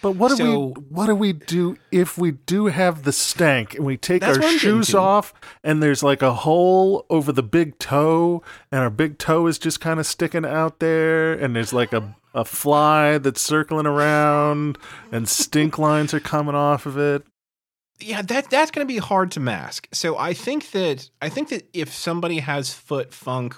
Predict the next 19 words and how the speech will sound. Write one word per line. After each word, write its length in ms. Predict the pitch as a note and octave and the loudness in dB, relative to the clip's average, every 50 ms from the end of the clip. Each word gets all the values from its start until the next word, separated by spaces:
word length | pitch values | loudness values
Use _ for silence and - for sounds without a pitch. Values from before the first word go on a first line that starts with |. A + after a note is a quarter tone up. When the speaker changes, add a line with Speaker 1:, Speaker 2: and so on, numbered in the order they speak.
| - _ | -10 _
Speaker 2:
or 200 | B2 A#2 A2+ A2+ | -4 -4 -4 -2
whatever 480 | A#2 A2+ A#2 A#2 A2 A2+ G#2+ G#2 - - - - - _ _ - | -4 -4 -4 -4 -4 -4 -6 -6 -8 -12 -20 -20 -20 _ _ -8
to 120 | - D3 | -8 -6
that 300 | C3 C3+ C3+ C3+ C3+ C3+ - - | -6 -4 -6 -6 -8 -8 -10 -10
extreme 420 | A#2 - - - D3+ C#3+ C3+ C3 | -10 -10 -10 -8 -8 -6 -4 -2
of, 160 | B2+ A#2+ A2+ A2+ A#2 - | -2 -2 -4 -6 -8 -8
of 100 | B2+ A#2 | -8 -8
an 60 | A#2 A2 | -6 -8
extent, 440 | G#2 - - - B2 B2 B2 B2+ - _ - - - _ _ _ - | -8 -10 -10 -8 -8 -8 -8 -10 -14 _ -20 -20 -20 _ _ _ -6
I 80 | C#3 | -6
think 220 | D#3 - A3 B3 - | -6 -4 -8 -6 -4
they'll 140 | A#3+ A3+ G#3+ | -4 -2 -2
know, 380 | F#3 D3 A#2+ G#2+ G#2+ G#2 A2+ - - | -2 0 -2 -2 -4 -8 -10 -10 -8
and 80 | B2+ | -8
I 60 | B2+ C#3 | -8 -6
think 240 | C3 - G#3 G3 | -6 -8 -10 -6
they'll 120 | - F#3+ E3 | -6 -8 -4
be 120 | D#3 D3+ | -4 -4
aware. 520 | C3+ B2+ B2 B2 A#2 G#2+ G2+ F#2+ G2 B2 | -2 -2 -2 -4 -4 -6 -6 -8 -10 -12